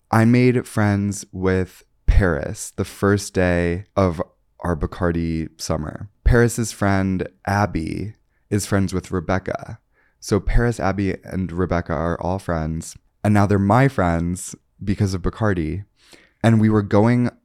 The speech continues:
up to this lake and we were like, "Oh, do you guys wanna come with us?" And they were like, "Yeah, we're gonna go thrifting in New Jersey first." So we thrifted with them and then they kept thrifting. So they, they kept thrifting and we were like, "Okay, cool. We will meet you guys at the lake." So we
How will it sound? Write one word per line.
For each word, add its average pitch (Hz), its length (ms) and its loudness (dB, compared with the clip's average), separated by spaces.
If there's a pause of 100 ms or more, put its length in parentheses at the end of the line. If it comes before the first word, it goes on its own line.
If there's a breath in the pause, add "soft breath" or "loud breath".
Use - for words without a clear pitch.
(380)
up 110 180 0
to 120 120 0
this 101 220 0
lake 87 300 0
and 92 120 -2
we 90 100 0
were 87 240 0
like, 85 340 -4 (160)
"Oh, 113 140 4
do 101 120 -2
you 95 60 0
guys 98 200 0
wanna 87 140 -2
come 98 180 -4
with 110 160 -4
us?" 85 220 -2
And 92 280 -4
they 90 80 0
were 90 120 0
like, 85 200 -2
"Yeah, 120 220 0
we're 113 120 -2
gonna 110 180 -4
go 107 120 -2
thrifting 95 380 -6
in 90 80 -2
New 85 120 -2
Jersey 82 340 -4
first." 82 320 -6
So 101 100 -4
we 101 260 0
thrifted 110 580 -4
with 90 160 -6
them 85 300 -4
and 95 140 -2
then 92 100 -2
they 85 120 -4
kept - 360 -6
thrifting. - 520 -8 (580 soft breath)
So 113 220 2
they, 107 360 2 (280)
they 107 180 2
kept - 260 -2
thrifting 95 600 -2
and 95 300 -2
we 98 280 -2
were 90 200 0
like, 87 260 -2
"Okay, 123 220 0
cool. 98 440 -2
We 92 240 -4
will 101 140 2
meet 92 180 0
you 87 100 -2
guys 80 220 -2
at 82 120 -4
the 87 80 -8
lake." 98 280 -4 (380 loud breath)
So - 200 2
we 107 520 2